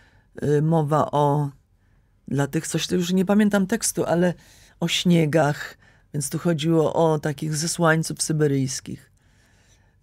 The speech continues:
Y, piękny tekst Jacka Cygana.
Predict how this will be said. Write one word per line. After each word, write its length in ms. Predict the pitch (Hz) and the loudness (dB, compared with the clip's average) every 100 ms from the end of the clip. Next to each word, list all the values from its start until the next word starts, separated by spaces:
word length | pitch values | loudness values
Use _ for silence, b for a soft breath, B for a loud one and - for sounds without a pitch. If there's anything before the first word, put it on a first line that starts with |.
| 160 | 0
Y, 480 | 170 170 - 160 | 2 2 -2 -8
piękny 440 | 165 233 247 - 175 | -2 0 0 0 -2
tekst 540 | 170 143 - - - - | 0 -2 -6 -10 -12 -8
Jacka 420 | 147 143 - 156 | -6 -6 -6 -8
Cygana. 460 | 143 143 135 135 | -6 -4 -2 -2